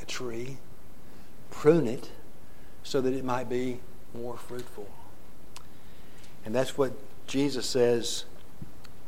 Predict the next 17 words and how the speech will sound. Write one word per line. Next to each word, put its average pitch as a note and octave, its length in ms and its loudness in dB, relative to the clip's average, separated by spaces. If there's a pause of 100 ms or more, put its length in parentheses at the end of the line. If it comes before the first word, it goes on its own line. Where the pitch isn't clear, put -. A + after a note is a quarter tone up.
(140)
God A#2+ 280 6
does A#2+ 300 8
in A#2 80 2
our A2+ 180 6
lives. A2 420 10
Notice D#3+ 340 4
in C3+ 100 4
verse C3 440 6 (1040)
one, A#2+ 520 8 (1600)
Jesus C3 220 2
said, C3 140 6
"I C3 160 10
am F3 80 6
the D3 80 6
vine, B2 460 6
true C#3+ 200 2
vine. B2 400 6